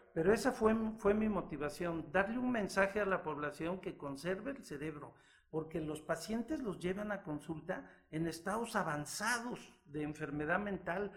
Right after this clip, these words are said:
cuando el paciente, de a lo mejor jubilado desde hace quince o veinte años,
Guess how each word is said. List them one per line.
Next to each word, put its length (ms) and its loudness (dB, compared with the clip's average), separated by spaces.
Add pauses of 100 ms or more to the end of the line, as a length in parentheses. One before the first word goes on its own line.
(260)
cuando 260 4
el 100 0
paciente, 760 2 (320)
de 300 -2
a 80 4
lo 100 0
mejor 320 4
jubilado 720 6
desde 300 2
hace 300 2
quince 380 -2
o 60 0
veinte 340 2
años, 460 0